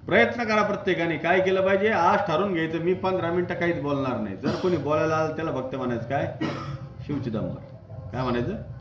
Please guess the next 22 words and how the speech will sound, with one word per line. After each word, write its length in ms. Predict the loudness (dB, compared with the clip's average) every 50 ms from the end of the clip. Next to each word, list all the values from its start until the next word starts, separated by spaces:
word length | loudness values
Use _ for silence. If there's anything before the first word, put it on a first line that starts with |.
| -12 -12 -10 -8
"शिव 120 | -8 -6
चिदंबर." 800 | -6 -6 -6 -4 -4 -4 -4 -6 -8 -10 -12 -14 -14 -14 -16 -16 -16 -16 -18 -14 -10 -8
एखाद्याने 280 | -4 -2 -2 0 0 -2
प्रश्न 260 | -2 -2 -4 -2 -2
केला, 280 | -4 -2 -2 -2 -2 -4 -4
"शिव 100 | -4 -4
चिदंबर." 420 | -4 -4 -4 -6 -6 -6 -8 -8 -10 -14 -18 -20 -20 -18 -18 -16 -16 -16 -18 -20 -20 -16 -10 -8
"कसं 160 | -6 -4 -2 -2
आहे?" 160 | -2 -2 -4 -6 -8
"शिव 100 | -8 -6
चिदंबर." 420 | -6 -6 -6 -6 -6 -8 -8 -10 -12 -14 -16 -16 -16 -16 -16 -14 -14 -14 -14 -16 -16 -18 -20 -20 -20 -20 -20 -16 -16 -14 -14 -14 -12 -12 -12 -12 -14 -14 -8 0 2
आज 140 | 4 4
पंधरा 340 | 4 4 2 2 4 4 2
मिनिटं, 280 | 2 2 0 0 -2 -6 -8 -10 -12 -12 -12 -12 -12 -12 -12 -12 -12 -14 -12 -12 -12 -12 -12 -12 -12 -14 -10 -6 -4
उद्या 160 | 0 2 2 2
पंधरा 300 | 4 2 2 2 2 2
मिनिटं, 260 | 2 2 2 4 4
आठ 220 | 6 6 6 4
दिवस 160 | 2 0 0
पंधरा 340 | 0 0 -2 -2 -2 -2 -2
मिनिटं 260 | -2 -2 -2 -2 -2
करा, 300 | 0 -2 -2 -2 -4 -8